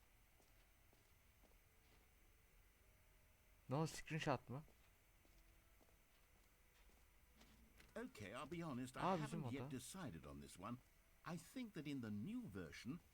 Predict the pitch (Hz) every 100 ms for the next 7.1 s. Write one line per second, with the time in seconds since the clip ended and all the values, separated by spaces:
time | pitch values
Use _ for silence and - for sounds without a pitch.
0 | - 151 - 202 240 202 - 139 131 139
1 | 143 113 127 131 98 135 110 123 - 147
2 | 127 - 120 123 - 120 123 120 - 120
3 | 151 117 - 123 139 131 117 - 156 190
4 | - 233 247 233 - 113 104 127 120 120
5 | - - 87 135 180 110 110 151 139 123
6 | - 196 208 135 98 90 113 - - -
7 | 151